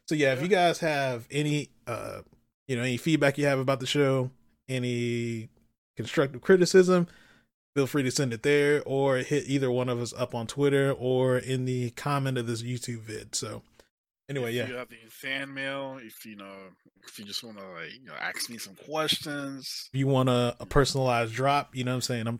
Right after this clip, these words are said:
Speaker 1: I'm, I'm selling drops. You know,
Speaker 2: <laughs>
Speaker 1: what you, eh, you know, what you, what you want? You want a, you want a voicemail?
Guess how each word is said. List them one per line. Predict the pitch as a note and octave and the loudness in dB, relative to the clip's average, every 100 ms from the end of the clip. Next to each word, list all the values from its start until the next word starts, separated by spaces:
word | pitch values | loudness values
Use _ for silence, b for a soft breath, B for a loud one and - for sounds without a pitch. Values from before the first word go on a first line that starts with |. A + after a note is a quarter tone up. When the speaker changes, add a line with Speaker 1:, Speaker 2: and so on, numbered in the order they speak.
| _ B2 | _ -8
Speaker 1:
I'm, | A#2 A#2 | -8 -6
I'm | A#2 A#2 | -8 -4
selling | - C3+ B2+ | 0 2 2
drops. | B2 C3 C3+ - - - B B B - - | 2 2 0 -4 -10 -12 B B B -12 -6
You | B2+ | -2
know, | A#2+ A2+ - | -2 -4 -8
Speaker 2:
<laughs> | - | -14
Speaker 1:
what | - B2 D3+ | -4 -4 -4
you, | - | -2
eh, | B2 B2 | -2 0
you | B2 | -2
know, | C#3 B2+ | 2 2
what | B2 C3 - | 4 2 0
you, | B2+ | 2
what | D3 | 2
you | E3+ | 4
want? | D3+ B2+ | 2 4
You | C3+ | 4
want | C3+ B2+ | 4 4
a, | B2+ B2 A#2 | 6 4 2
you | B2+ | 0
want | B2+ | 0
a | A#2 | 2
voicemail? | C3+ C#3+ - E3 E3 | 4 4 4 6 6